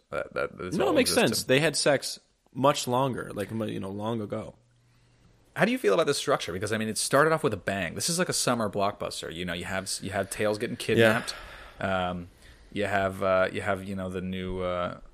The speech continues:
Speaker 1: the new plot that starts thickening. There's a love story. There's a, there's a, there's,
Speaker 2: Mm-hmm.
Speaker 1: there's friends, uh, being divided. Uh, I think there's a lot, um, a lot in here. Um,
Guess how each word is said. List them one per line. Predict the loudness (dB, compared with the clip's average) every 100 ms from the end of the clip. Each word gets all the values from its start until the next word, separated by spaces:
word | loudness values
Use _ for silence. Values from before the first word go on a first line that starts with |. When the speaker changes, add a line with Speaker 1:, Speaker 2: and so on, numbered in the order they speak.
| -10
Speaker 1:
the | -6
new | -4 -6
plot | -6 -2 0 -2
that | -4
starts | -4 -4 -4
thickening. | -6 -6 -6 -6
There's | -6 -6
a |
love | -6 -4 -4 -4
story. | -6 -6 -4 -4 -6 -8 -14 _ -12
There's | -4
a, | -2
there's | 0 0
a, | -2
there's, | -2 -2
Speaker 2:
Mm-hmm. | -4
Speaker 1:
there's | -6 -8
friends, | -6 -2 -2 -2 -6 -6 -8 -8 -4
uh, | -2
being | -2 -4 -6
divided. | -8 -8 -2 -2 0 -2 -6 -16 -20 _ -14
Uh, | -8 -6 -6 -8 -10
I |
think | -10 -6
there's | -4
a | -2
lot, | -2 -2 -2 -8 -6
um, | -4 -4 -8 -16 -20 -20 -20 -12
a | -2
lot | 2 2
in | 0
here. | -2 -4 -4
Um, | -4 -4 -6